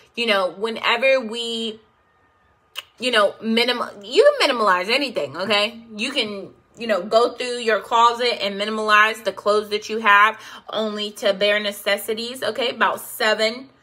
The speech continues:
right? Seven, 'cause that's a week, seven different outfits, okay? I'm just saying, you know, that's minimalizing, okay? Only food that you'll eat for the day or for the week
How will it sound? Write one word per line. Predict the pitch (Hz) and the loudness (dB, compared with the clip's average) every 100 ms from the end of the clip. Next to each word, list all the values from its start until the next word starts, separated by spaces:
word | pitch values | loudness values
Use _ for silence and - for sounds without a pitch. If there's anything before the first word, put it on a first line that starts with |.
| _ - | _ -4
right? | 208 254 262 | 0 0 -2
Seven, | - 220 214 254 262 | -4 -2 -2 -6 -8
'cause | 240 | -6
that's | 202 202 | -4 -6
a | |
week, | 190 208 226 233 - _ | -8 -8 -10 -12 -20 _
seven | - - 202 214 | -10 -2 -2 -2
different | 214 220 | -6 0
outfits, | 202 208 208 233 233 - _ _ _ _ _ - | 2 2 0 -2 -2 -8 _ _ _ _ _ -8
okay? | 220 226 226 247 285 _ _ _ _ _ _ _ _ - | -4 0 0 0 -6 _ _ _ _ _ _ _ _ -8
I'm | 226 | -4
just | 214 - | -4 -2
saying, | 302 262 156 123 _ _ _ 208 | -2 -2 -4 -12 _ _ _ -8
you | 240 | 0
know, | 214 - - | 0 0 -2
that's | 208 208 | -2 -2
minimalizing, | 220 226 214 196 170 160 - - _ _ _ _ - | -4 -2 -2 -4 -4 -6 -10 -20 _ _ _ _ -2
okay? | 233 285 269 - _ - | 0 0 -2 -20 _ -4
Only | 240 240 247 | -4 -2 -6
food | 247 226 | -6 -6
that | 220 233 | -6 -2
you'll | 214 214 | -2 -2
eat | 226 226 - | -8 -8 -2
for | 220 202 | 0 2
the | 202 | 0
day | 185 208 196 214 | 2 4 4 2
or | - 196 | 0 -4
for | - 214 | -2 -2
the | 196 | -2
week | 196 196 208 233 | -4 -6 -8 -10